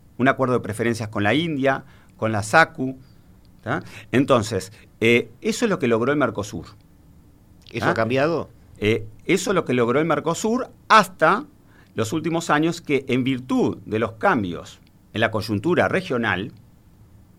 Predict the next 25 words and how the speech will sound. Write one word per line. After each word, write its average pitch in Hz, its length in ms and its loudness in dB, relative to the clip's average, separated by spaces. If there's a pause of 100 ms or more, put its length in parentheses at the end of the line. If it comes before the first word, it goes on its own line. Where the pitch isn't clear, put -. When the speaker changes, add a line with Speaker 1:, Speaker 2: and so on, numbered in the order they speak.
Speaker 1:
el 107 80 -6
Mercosur 113 520 -2
tomó 120 420 2 (560)
un 117 140 2
nuevo 208 140 4
impulso 165 600 -2 (680)
que 170 220 6
era 226 260 4
el 120 180 2
an-, 131 280 4
el 123 160 0
impulso 120 480 -2
originario 123 640 0
del 80 200 -8
bloque. 76 320 -12 (340)
O - 20 -20
sea, 123 240 0 (460)
el 101 140 2
Mercosur 165 760 2 (100)
como 117 220 0
una 123 200 4
plataforma 156 800 2
de 117 80 -4
inserción 113 640 -2
internacional, 87 720 -8